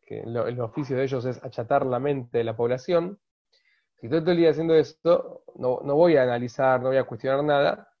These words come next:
voy a ser responsable por aquello que sí podría haber cuestionado. Fíjate que en toda sociedad, o sea, por ejemplo,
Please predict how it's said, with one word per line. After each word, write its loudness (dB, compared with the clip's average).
voy 0
a 4
ser -2
responsable 0
por 0
aquello -2
que 0
sí -6
podría 4
haber 2
cuestionado. -6
Fíjate 0
que 6
en 2
toda 6
sociedad, 2
o -18
sea, -6
por -8
ejemplo, -2